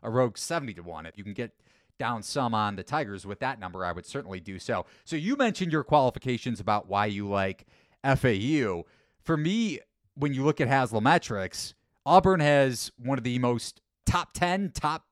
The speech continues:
fifteen offensive and defensive efficiency at both ends of the floor. This is an elite team at forcing turnovers. So when you get a team on a neutral floor that can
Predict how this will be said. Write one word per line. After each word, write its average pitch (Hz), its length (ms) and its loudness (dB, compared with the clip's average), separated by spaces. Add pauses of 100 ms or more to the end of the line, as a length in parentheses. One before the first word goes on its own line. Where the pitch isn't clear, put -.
(480)
fifteen 190 560 0
offensive 170 720 2
and 156 120 0
defensive 131 360 -2
efficiency 135 540 -4
at 120 100 -2
both 156 220 -2
ends 147 180 -2
of 117 40 -14
the - 60 -10
floor. 87 440 -8 (340)
This 147 220 2
is 151 420 0
an 139 120 -2
elite 135 400 -2
team 156 320 -2
at - 160 -8
forcing 147 420 -4
turnovers. 104 640 -8
So 113 380 0 (180)
when 135 160 -4
you 127 100 -4
get 147 200 4
a - 20 -2
team 147 340 -4
on 127 160 4
a 120 60 0
neutral 120 400 -4
floor 131 440 -2
that 107 260 -2
can 113 180 -6